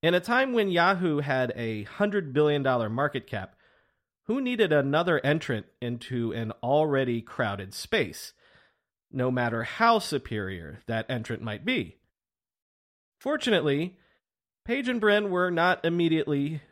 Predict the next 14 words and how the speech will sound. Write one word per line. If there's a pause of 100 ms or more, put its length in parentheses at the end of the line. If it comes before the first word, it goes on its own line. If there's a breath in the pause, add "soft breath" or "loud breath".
business-focused. (560 soft breath)
They
were
still (480 soft breath)
teaching
computer
science
classes
in
the
hours
that
they
weren't